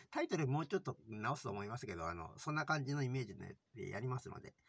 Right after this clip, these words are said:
えーと、時間はですね、えーと、一月二十六日日曜日だね。本日夜、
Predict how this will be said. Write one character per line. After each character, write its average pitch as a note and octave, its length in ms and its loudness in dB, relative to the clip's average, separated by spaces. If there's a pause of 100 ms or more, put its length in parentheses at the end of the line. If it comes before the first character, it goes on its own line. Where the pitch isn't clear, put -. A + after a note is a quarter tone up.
(560)
え D#3 880 8
ー - 80 -6
と、 A#2 340 0
時 C#3 140 2
間 B3 180 8
は A3+ 120 6
で D3 100 4
す - 120 -2
ね、 G2 420 4
え G2 640 -4
ー - 20 -20
と、 G#2 140 -2
一 F#3+ 300 0
月 D3 420 4
二 D#3+ 180 2
十 A#2 300 2
六 - 320 -2
日 C3 320 -4
日 C3 400 -2
曜 C#3 340 2
日 D3 240 0 (1400)
だ A2 120 -4
ね。 E3 160 -4 (320)
本 G3 260 4
日 G#2 160 -4 (380)
夜、 F3 360 4